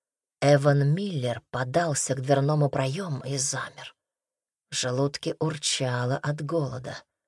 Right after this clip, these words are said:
От напряжения дрожали руки, и ходуном ходил на шее кадык. Старуха приближалась.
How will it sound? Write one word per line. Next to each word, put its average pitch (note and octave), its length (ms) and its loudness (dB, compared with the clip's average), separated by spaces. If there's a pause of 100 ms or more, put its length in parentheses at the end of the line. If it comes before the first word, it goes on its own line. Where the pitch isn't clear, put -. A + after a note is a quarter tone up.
(300)
От - 140 -14
напряжения C3+ 760 0
дрожали C3+ 440 2
руки, C3+ 680 -2 (300)
и - 80 -4
ходуном D3 640 2
ходил B2+ 420 -2
на B2+ 120 0
шее D#3 380 -2
кадык. - 800 -14 (840)
Старуха A#2+ 640 -6
приближалась. - 1000 -6